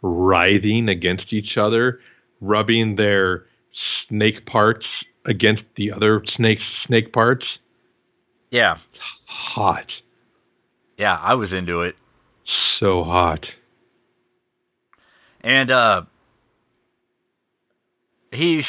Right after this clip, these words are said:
Speaker 2: shows how much of a fucking jack-off he is right away by stabbing a dude in the face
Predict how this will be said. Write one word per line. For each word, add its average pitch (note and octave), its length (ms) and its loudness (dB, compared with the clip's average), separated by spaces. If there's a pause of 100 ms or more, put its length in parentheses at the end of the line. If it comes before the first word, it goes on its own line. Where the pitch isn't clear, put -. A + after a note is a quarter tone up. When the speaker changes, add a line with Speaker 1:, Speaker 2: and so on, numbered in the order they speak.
Speaker 2:
shows F3+ 320 2
how C3 400 2 (960)
much B2+ 280 0
of A2+ 140 0
a F#2+ 200 2 (140)
fucking G#2+ 380 0
jack-off A2 520 2
he F2 200 -4
is F2 180 -6 (460)
right C#3 220 2
away G#2 460 0 (1080)
by A2+ 120 0 (100)
stabbing D3+ 340 0
a C3 60 2
dude C3+ 260 0
in A#2+ 60 -4
the A2 60 -2 (140)
face C#3 240 2